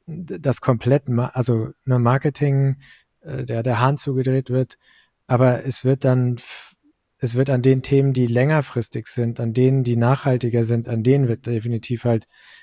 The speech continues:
dann gerne als erstes gespart und man setzt dann ausschließlich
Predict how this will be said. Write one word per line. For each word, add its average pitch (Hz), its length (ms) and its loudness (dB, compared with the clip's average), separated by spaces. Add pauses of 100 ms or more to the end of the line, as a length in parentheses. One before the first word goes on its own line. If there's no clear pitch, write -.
(180)
dann 127 400 2 (640)
gerne 127 280 4
als 117 160 0
erstes 127 400 -4
gespart 123 600 2
und 123 300 0
man 120 540 0
setzt 127 320 -2
dann 120 140 0
ausschließlich 135 880 0